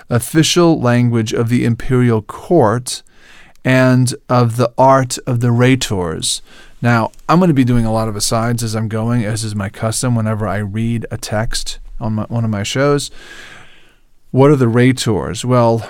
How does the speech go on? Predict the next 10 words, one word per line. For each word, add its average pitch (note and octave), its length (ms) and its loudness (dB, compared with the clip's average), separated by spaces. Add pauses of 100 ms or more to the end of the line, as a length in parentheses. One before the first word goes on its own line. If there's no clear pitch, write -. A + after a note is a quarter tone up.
we, A#2+ 320 0
we A#2+ 300 -2
know A#2+ 300 2
the, A2 320 -4
um, F#2+ 380 -6 (260)
art C3+ 240 2
and A#2 200 -2
science B2 640 0 (100)
of, A2+ 560 -2 (140)
uh, G#2 340 -6